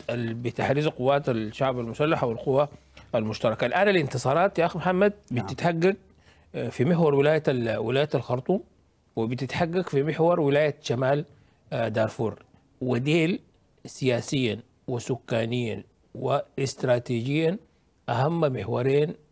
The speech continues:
Speaker 1: آه، في الصراع ده الآن. آه، ده مش معناته، <coughs> آه، محور الأبيض ولا محور الجزيرة ولا محور كده، لكن لأنه ديل مرتبطات مباشرة بأهداف سياسية.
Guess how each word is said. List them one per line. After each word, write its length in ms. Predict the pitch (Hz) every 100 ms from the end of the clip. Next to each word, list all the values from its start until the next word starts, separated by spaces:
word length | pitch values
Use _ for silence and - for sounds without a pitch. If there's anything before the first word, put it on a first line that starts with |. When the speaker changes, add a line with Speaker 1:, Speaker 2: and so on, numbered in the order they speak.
| _
Speaker 1:
آه، 280 | 123 123 120
في 120 | 117
الصراع 400 | 120 - 120 110
ده 120 | 104
الآن. 280 | 113 117 107 98 _ - - _ _ -
آه، 200 | 127 123
ده 140 | 117
مش 220 | 139 156 135
معناته، 400 | 120 139 147 151
<coughs> 40 |
آه، 580 | 151 - - 175 120 127
محور 320 | 127 131 120
الأبيض 520 | 120 120 135 143 139
ولا 200 | 127 117
محور 260 | 117 127 127
الجزيرة 540 | 113 117 123 131 127
ولا 220 | 120 120
محور 280 | 123 123 135
كده، 300 | 120 147 170 - _ _ -
لكن 260 | 123 117 165
لأنه 300 | 151 160 147
ديل 260 | 143 175 180
مرتبطات 640 | 135 120 123 - 151 147
مباشرة 600 | 123 131 147 165 156 156
بأهداف 500 | 135 120 110 127 123
سياسية. 540 | - 107 - 110 98